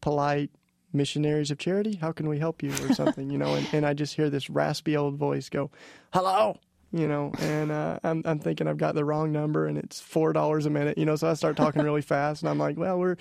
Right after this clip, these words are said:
trying to get hold of the Missionaries of Charity or, or Mother Teresa's order out there, the sisters." And she said, "Well, this is the Missionaries of Charity. This is Mother Teresa." <laughs>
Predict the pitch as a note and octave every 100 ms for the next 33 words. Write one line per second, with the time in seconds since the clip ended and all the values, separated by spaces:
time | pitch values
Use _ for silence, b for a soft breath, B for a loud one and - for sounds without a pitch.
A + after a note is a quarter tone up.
0 | B B - F#3+ E3+ E3 F3 E3 D#3 E3
1 | E3 E3 D#3 D3 C#3+ F3 F3 D#3 C#3+ C#3+
2 | D#3 D3+ D#3 D3+ - E3 E3 D#3+ D3 D#3+
3 | D#3+ D3+ C#3+ - D#3+ D3+ D3+ D3+ - D#3
4 | - D3+ D3+ D3+ B B - F3 D#3 D#3
5 | C#3+ B B B D#3 E3 - A3+ E3 D3
6 | C3+ - C#3+ C#3+ C#3 D3 C#3+ D3 D#3 D#3+
7 | D#3+ E3 D3+ D#3+ D#3 D3+ - G3+ - C#3
8 | -